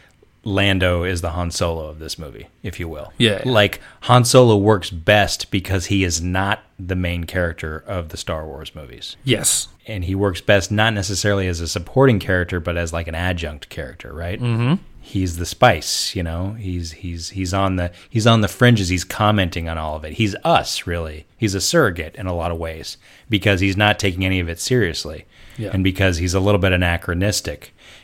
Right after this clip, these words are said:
Speaker 1: And part of the reason that, one of the reasons that, uh, Han Solo, or that, uh, Harrison Ford was so successful was because he didn't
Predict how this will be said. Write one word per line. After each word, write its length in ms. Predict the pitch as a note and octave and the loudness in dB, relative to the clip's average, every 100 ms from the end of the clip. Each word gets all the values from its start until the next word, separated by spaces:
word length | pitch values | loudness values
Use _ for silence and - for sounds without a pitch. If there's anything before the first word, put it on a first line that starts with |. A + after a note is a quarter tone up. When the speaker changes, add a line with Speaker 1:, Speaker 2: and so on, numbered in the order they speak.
| - | -2
Speaker 1:
And 480 | G#2+ G2 F#2+ F2+ F2 | 2 4 4 0 2
part 200 | - A2+ | 6 8
of 40 | |
the 60 | G#2 | 8
reason 240 | G#2+ G2 | 6 4
that, 260 | F#2 F2+ - _ _ _ - | 2 0 -2 _ _ _ 2
one 140 | A2 | 4
of 40 | |
the 60 | G#2 | 6
reasons 240 | G#2 F#2 F2 | 6 4 2
that, 260 | E2+ - | 0 0
uh, 160 | F2 D#2+ | -2 0
Han 180 | F2 F#2 | 0 2
Solo, 240 | G#2 G2 - | 2 2 0
or 200 | F2 E2+ | -2 -2
that, 280 | E2+ E2 E2+ | -4 -6 -4
uh, 160 | D#2+ | -4
Harrison 320 | D#2+ A2 G2+ | 4 4 4
Ford 220 | F2+ G#2+ F#2 | 2 2 2
was 160 | F2+ | 0
so 120 | - F2+ | 0 -2
successful 720 | - - C#3+ D#3+ - E2+ F2 - - - | -2 4 6 6 2 -4 -6 -16 -20 -2
was 180 | B2 A#2 | 4 6
because 440 | B2 A#2+ C3+ B2+ | 6 4 6 6
he 140 | C3 C3 | 4 2
didn't 500 | B2 F#3+ G3 - | 8 8 8 0